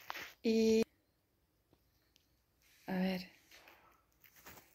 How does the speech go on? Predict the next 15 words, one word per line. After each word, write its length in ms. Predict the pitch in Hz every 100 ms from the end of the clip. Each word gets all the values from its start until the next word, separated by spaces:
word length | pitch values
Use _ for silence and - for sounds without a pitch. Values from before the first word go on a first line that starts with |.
| _ _ _ _ - - - - -
Bueno, 280 | 208 190 185
este 340 | 196 - 208
que, 260 | 202 190 180 - _ - -
este 260 | 208 214 202
que 100 | 208
era 120 | 202
así 300 | 190 - 196
como 220 | 185 180
con 120 | 185
espátula, 720 | 180 180 214 214 196 196 208 -
con 180 | - 196
espátula 580 | 185 180 214 208 214 214
pinté 260 | 196 185 190
los 140 | 185
claveles 580 | - 180 220 247 240